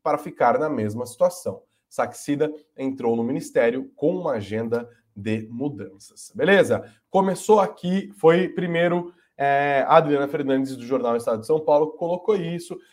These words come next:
e aqui no sábado, isso foi na sexta-feira, né? No sábado, o Francisco Góes, também agora do Valor Econômico, escreveu uma análise a respeito e usou o mesmo termo.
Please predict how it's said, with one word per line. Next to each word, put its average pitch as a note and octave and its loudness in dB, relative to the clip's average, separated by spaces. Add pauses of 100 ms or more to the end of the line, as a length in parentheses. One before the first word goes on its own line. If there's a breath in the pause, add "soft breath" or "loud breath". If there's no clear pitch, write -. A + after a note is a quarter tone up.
(140 loud breath)
e F3 -2
aqui F3+ 0 (220)
no G#3+ 2
sábado, C#3+ 0 (720)
isso C#3 -2
foi D#3 0
na D3 0
sexta-feira, G#2+ -6
né? C3 -4
No F3 -2
sábado, C#3+ 0 (260 loud breath)
o G3+ -2
Francisco F3+ -4
Góes, A#2 2
também C3+ -4
agora B2+ 0
do B2 -8
Valor D3 2
Econômico, C3+ -2 (280 loud breath)
escreveu D#3 0
uma D#3+ 2
análise D3 -2
a D#3+ 0
respeito C#3 -4
e - -2
usou F#3 -2
o F#3 -4
mesmo F#3+ -6
termo. G2 -8